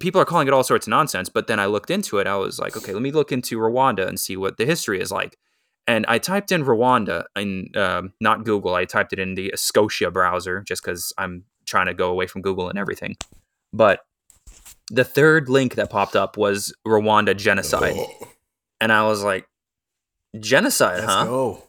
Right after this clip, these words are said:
Speaker 1: Yeah,
Speaker 2: Let's
Speaker 1: let's,
Speaker 2: go.
Speaker 1: let's look at this. Let's see. Guns, right?
Speaker 2: <laughs>
Speaker 1: Cool.
Speaker 2: Interesting.
Speaker 1: So, so I opened it up, and I guess back in, like, ninety-four,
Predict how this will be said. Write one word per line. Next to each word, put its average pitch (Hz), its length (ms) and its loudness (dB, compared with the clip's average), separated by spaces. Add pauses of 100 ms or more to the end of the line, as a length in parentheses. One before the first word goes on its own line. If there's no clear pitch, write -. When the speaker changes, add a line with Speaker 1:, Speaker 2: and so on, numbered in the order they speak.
(160)
Speaker 1:
Yeah, 151 140 2
Speaker 2:
Let's 180 120 4
Speaker 1:
let's, - 340 2
Speaker 2:
go. 185 440 6
Speaker 1:
let's 180 260 8
look 175 380 4
at 156 220 4
this. - 400 2
Let's - 180 2
see. 220 280 -2
Guns, 131 540 2
right? 135 380 4
Speaker 2:
<laughs> - 40 -20
Speaker 1:
Cool. 156 480 4 (140)
Speaker 2:
Interesting. 123 560 -4
Speaker 1:
So, 185 120 0 (540)
so 147 200 2
I 143 240 6
opened 147 320 4
it 120 80 4
up, 143 160 4
and 110 80 -2
I 107 60 -2
guess 127 180 -2
back 117 260 -4
in, 113 80 -8
like, 98 160 -4
ninety-four, 98 840 -2